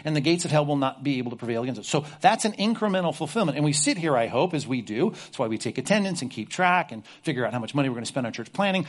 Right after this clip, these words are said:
'cause we wanna see this grow. That's the, the, the goal. That's the, that's the point. And so we're all about that. And, and, and we say, "Well, that's going on just like it was going on here." God is fulfilling the Abrahamic covenant in Egypt.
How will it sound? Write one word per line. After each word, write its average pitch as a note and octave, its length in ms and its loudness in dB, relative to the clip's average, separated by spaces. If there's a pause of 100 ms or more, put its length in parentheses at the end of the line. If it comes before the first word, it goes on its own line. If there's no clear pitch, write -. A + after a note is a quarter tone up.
(120)
'cause D3 160 2
we D3+ 100 2
wanna E3 240 4
see F3+ 200 -2
this E3 180 0
grow. F#3 180 2
That's G#3 480 0
the, F3 160 2 (460)
the, D3+ 240 -4 (220)
the C#3 160 -2 (180)
goal. E3 400 4
That's - 220 0
the, D3 260 -4
that's D#3+ 220 -2
the - 60 -6
point. A3+ 380 0 (320)
And C#3+ 100 -2
so E3 120 0
we're D3+ 160 0
all F3 320 4
about D3 460 -2
that. A2+ 340 -2 (500)
And, D3 220 0
and, C3+ 240 0
and C3 160 -2
we C#3 80 2
say, B2 180 -2
"Well, A2 80 -2
that's F#3+ 240 6
going D3 240 0
on D3+ 160 2
just D3 140 -4
like D3+ 80 0
it F3 80 2
was C#3+ 100 -6
going D#3 220 0
on D#3 80 0
here." F#3+ 140 0
God D3 280 4
is G3 140 -6
fulfilling E3+ 360 -2
the D3 120 -4
Abrahamic E3 340 -2
covenant C#3 380 0
in F#3+ 180 0
Egypt. G3+ 480 -2